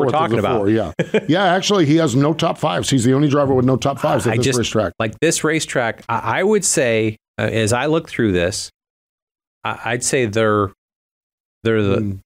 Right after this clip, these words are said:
Speaker 2: they're the, they're the,
Speaker 1: Yeah.
Speaker 2: they're the last of the four.
Speaker 1: Yep.
Speaker 2: I
Speaker 1: I
Speaker 2: could, now,
Speaker 1: Yeah, I talked to Chris. It's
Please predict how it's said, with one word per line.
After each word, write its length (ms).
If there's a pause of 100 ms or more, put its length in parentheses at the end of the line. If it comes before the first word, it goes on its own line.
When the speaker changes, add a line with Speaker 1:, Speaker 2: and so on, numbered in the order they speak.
Speaker 2:
they're 180
the, 300
they're 180
the, 260
Speaker 1:
Yeah. 200 (360)
Speaker 2:
they're 120
the 140
last 380
of 80
the 140 (200)
four. 220
Speaker 1:
Yep. 240 (320)
Speaker 2:
I 160
Speaker 1:
I 40
Speaker 2:
could, 240
now, 360 (480)
Speaker 1:
Yeah, 220
I 60
talked 240
to 60
Chris. 280
It's 280